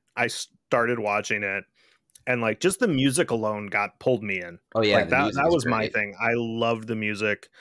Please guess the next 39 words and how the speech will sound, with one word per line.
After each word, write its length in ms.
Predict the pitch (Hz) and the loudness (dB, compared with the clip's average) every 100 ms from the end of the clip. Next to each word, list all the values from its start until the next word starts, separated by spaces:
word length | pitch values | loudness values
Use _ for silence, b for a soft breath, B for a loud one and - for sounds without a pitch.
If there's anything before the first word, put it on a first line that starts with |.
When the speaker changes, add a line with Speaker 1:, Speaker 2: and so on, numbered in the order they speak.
| B B B - | B B B -6
Speaker 1:
I 80 | 120 | -2
think 180 | 127 | 0
after 260 | 123 120 135 | 0 2 4
I 40 | |
watched 200 | 120 117 | 4 2
the 80 | 117 | 0
first 240 | - 113 - | 0 -2 -2
episode, 360 | 107 107 113 | -8 -4 -2
I 100 | 104 | 0
immediately 600 | 101 104 104 101 101 98 | -2 -2 -2 -2 -4 -4
went 140 | 104 98 | -8 -8
to 60 | |
Spotify 640 | 101 101 95 98 101 95 95 | -8 -4 -6 -6 -6 -6 -6
and 120 | 92 | -8
downloaded 500 | 92 92 92 92 92 | -8 -8 -8 -8 -6
it. 200 | 90 87 B B | -6 -8 B B
Speaker 2:
And 100 | 120 | 2
I 80 | 120 | 2
Speaker 1:
Um, 100 | 107 | 4
Speaker 2:
love 200 | 120 113 | 2 4
Speaker 1:
just 100 | 117 | 2
Speaker 2:
the, 40 | |
Speaker 1:
like 180 | 107 101 | 2 -2
Speaker 2:
the 80 | - | -2
vinyl 420 | 95 95 107 95 | 0 0 2 4
aspect 460 | 101 101 113 101 | 2 0 -2 0
of 160 | 107 107 | 0 0
it. 240 | 120 - _ _ _ _ _ _ _ | -2 -4 _ _ _ _ _ _ _
Speaker 1:
Oh, 260 | 156 165 139 | 2 4 4
yeah, 380 | 123 120 107 104 - - | 4 2 2 -2 -8 -8
a 140 | 113 | -6
hundred 320 | - 135 123 104 | 0 0 0 0
percent. 420 | 110 - 101 104 | -4 -2 -4 -4
That's, 180 | 101 120 | -4 -2
like, 160 | 104 - | -4 -8
my 180 | 113 104 | -10 -8
favorite 460 | - 110 98 95 - | -4 -2 -2 -6 -4
thing, 220 | 98 95 | -4 -4
too. 340 | - 95 90 | -6 -6 -8